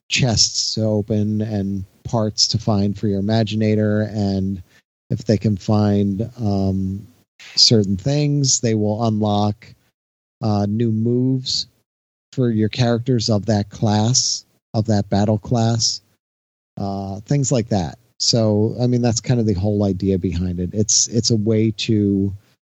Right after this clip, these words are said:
uh, add more gameplay and to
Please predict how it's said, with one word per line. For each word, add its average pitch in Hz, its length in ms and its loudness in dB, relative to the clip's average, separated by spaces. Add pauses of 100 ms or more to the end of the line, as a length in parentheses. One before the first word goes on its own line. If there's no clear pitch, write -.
(300)
uh, 101 300 2
add 120 200 2
more 117 200 2
gameplay 101 680 0
and 107 240 0
to 101 520 0